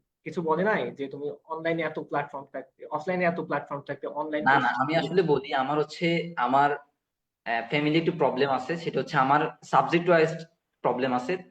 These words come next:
Speaker 2: তো এই ক্ষেত্রে বলছে যে আমি অফলাইনে না করতে, মানে দূরে না গিয়ে না পড়তে আর কি, তো বাসায় গিয়ে পড়তে, বাসায় পড়তে। তো আমি তখন কোনো, মানে, তখন তো অনলাইন আমি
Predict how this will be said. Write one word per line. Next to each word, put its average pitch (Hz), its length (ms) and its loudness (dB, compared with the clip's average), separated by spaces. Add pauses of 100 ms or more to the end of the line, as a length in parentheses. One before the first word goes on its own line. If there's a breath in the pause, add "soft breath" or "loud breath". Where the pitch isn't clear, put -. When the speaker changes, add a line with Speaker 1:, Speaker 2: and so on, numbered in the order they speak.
(360 soft breath)
Speaker 2:
তো 160 60 4
এই 170 60 8
ক্ষেত্রে 180 260 6
বলছে 175 280 6
যে 175 60 6
আমি 151 180 6
অফলাইনে 160 360 4
না 160 220 6
করতে, 135 320 -2 (160)
মানে 123 340 -8
দূরে 170 240 8
না 170 160 6 (160)
গিয়ে 151 300 4
না 147 200 6
পড়তে 139 260 0
আর 113 180 0
কি, - 80 -20 (560)
তো 117 80 -6
বাসায় 127 360 6
গিয়ে 160 260 6
পড়তে, 165 460 -2 (220)
বাসায় 139 340 4
পড়তে। 156 280 -2
তো - 260 -2
আমি 170 340 6
তখন 202 540 2 (300)
কোনো, 170 340 0
মানে, 151 340 4
তখন 156 220 2
তো 160 80 6
অনলাইন 147 300 2
আমি 139 200 -2